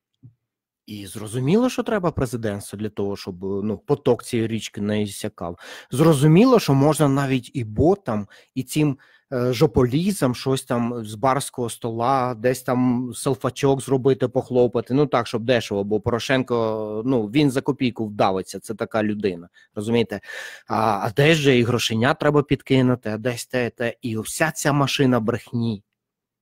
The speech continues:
вся ця машина брехні п'ять років обдурювала українське населення, обдурювала. Ви не уявляєте, у мене в діаспорі не тільки українське населення, яке проживає в Україні. Діаспорян.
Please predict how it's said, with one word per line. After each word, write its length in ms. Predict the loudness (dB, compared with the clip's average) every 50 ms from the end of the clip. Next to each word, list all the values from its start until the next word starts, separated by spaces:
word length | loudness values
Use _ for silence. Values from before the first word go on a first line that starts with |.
| _ _ _ _ _
вся 300 | -10 -4 0 0 0 0
ця 180 | 0 -2 -2 0
машина 420 | 0 -2 -4 -4 -4 -4 -4 -4
брехні 600 | -6 -8 -14 -14 -14 -8 -6 -4 -4 -4 -6 -8 _ _ _ _ _ _ _ _
п'ять 340 | _ 0 2 2 0 -2 -4
років 520 | -6 -6 -8 -8 -6 -4 -2 0 0 0 0 _ _ _ _ _
обдурювала 840 | 0 0 0 0 0 0 2 2 2 2 0 0 0 0 -4 -4 -6 -10 _ _ _ _ _ _ _ _ _ _ _ _ _ _ _
українське 600 | -10 -8 -4 -4 -2 -2 -2 -4 -6 -8 -8 -6
населення, 600 | -6 -6 -8 -6 -8 -8 -6 -6 -8 -10 -12 -14 -18 _
обдурювала. 880 | _ 2 2 2 2 4 4 6 6 8 8 6 6 6 4 2 0 -2 -6 -14 -20 -20 -20 -20 -20 -20 _ _
Ви 220 | -2 2 4 6 6
не 120 | 8 6
уявляєте, 460 | 6 4 4 2 2 2 2 2 0
у 40 | 0
мене 300 | 2 4 4 4 4 4
в 80 | 2 2
діаспорі 540 | 2 2 2 4 4 2 0 -2 -4 -2 0
не 180 | 2 0 0
тільки 340 | 0 0 -2 -2 -2 0 -2
українське 440 | -2 0 0 0 0 0 -2 -4 -6
населення, 400 | -6 -4 -4 -4 -2 -2 -2 -2
яке 200 | -2 -4 -6 -6
проживає 460 | -4 -6 -6 -6 -6 -6 -6 -8 -8
в 40 | -10
Україні. 460 | -10 -12 -10 -10 -10 -10 -10 -12 -16 _ _ _ _ _ _ _ -20 -20 _ _ _ _ _
Діаспорян. 920 | -6 2 4 6 6 6 4 2 2 4 6 6 6 6 4 2 2 0 -6